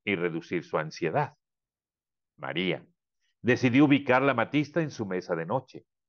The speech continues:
y pasó un tiempo meditando con ella antes de dormir. Pronto, comenzó a notar una diferencia en su estado de ánimo y su nivel de estrés.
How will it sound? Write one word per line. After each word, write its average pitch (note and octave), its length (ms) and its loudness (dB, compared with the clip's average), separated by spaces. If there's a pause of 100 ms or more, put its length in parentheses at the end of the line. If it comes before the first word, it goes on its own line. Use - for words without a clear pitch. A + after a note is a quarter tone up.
(220)
y D#3+ 100 4
pasó G3 260 6
un A#3+ 120 6
tiempo F#3 340 4
meditando C3 640 0
con A2 180 -2
ella A2+ 260 -2
antes A2+ 260 -4
de G2 100 -4
dormir. D#2 360 -10 (840)
Pronto, E2+ 560 -4 (380)
comenzó A#2+ 340 4
a B2+ 60 6
notar C3 320 4
una C3 140 2
diferencia A#2+ 640 2
en A#2+ 80 -4
su A#2 80 0
estado B2 340 0
de A#2 100 -2
ánimo D#3 320 -4
y D#3+ 80 -2
su - 140 -10
nivel F#2+ 320 -6
de E2+ 80 -8
estrés. - 720 -8